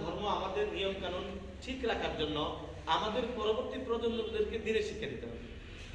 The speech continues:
দিনের শিক্ষা যদি আপনি না দেন, একটা গরু, একটা ছাগল, একটা পশু প্রাণীও সন্তান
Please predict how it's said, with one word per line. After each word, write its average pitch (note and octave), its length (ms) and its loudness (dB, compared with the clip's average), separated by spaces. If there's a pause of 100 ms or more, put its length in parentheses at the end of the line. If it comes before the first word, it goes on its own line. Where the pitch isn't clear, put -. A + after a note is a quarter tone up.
(100)
দিনের B3+ 280 4
শিক্ষা - 360 0
যদি A#3+ 220 0
আপনি A3 280 2
না F3 240 4
দেন, D#3+ 180 4 (480)
একটা G3 220 2
গরু, B3 400 8
একটা B3+ 180 6 (100)
ছাগল, A3+ 300 6 (220)
একটা A#3 220 2
পশু B3 180 6 (100)
প্রাণীও A#3+ 280 6 (240)
সন্তান A#3+ 340 2